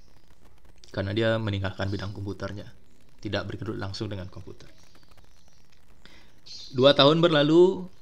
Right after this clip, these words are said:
eh, si A dan si B kembali ke Bali. Ya, keduanya sudah sukses. Walaupun sukses dengan jalur yang berbeda. Nah,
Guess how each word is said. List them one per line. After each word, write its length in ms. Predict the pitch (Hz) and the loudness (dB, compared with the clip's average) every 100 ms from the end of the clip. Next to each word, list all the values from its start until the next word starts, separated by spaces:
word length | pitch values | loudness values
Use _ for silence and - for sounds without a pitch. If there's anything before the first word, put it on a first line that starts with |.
| - - - - - | -16 -16 -16 -12 -6
eh, 180 | 110 98 | -4 -2
si 160 | 101 117 | 0 0
A 140 | 120 | 2
dan 160 | 120 113 | 0 0
si 160 | 110 | 0
B 240 | 107 139 135 | 2 4 2
kembali 640 | 117 101 104 113 117 120 | 0 0 2 2 2 0
ke 240 | - 98 95 | -2 -4 -2
Bali. 480 | 95 95 123 165 - - - - - - - - - - - | -2 -2 -2 -4 -8 -14 -14 -14 -14 -14 -14 -14 -16 -14 -8
Ya, 300 | 98 92 127 156 - | -6 -4 -6 -12 -8
keduanya 560 | - 107 104 98 107 110 | -2 2 2 4 2 0
sudah 240 | 104 95 | 0 -4
sukses. 480 | - 90 - - - - - - - - - - - - - - | -6 -8 -10 -10 -12 -14 -16 -16 -16 -16 -16 -16 -16 -14 -10 -4
Walaupun 400 | 98 98 127 123 | -2 0 -2 -2
sukses 320 | 120 117 113 | 0 2 2
dengan 400 | 107 113 113 113 - - - - - | 2 2 2 0 -8 -14 -14 -14 -6
jalur 240 | 92 101 104 | -4 -2 -2
yang 240 | 98 95 | 0 -2
berbeda. 400 | 104 113 - - - - - - - - - - - - - - - - 98 | -4 -8 -10 -12 -14 -16 -16 -16 -16 -16 -16 -16 -16 -14 -16 -16 -16 -8 -6
Nah, 160 | 90 | -6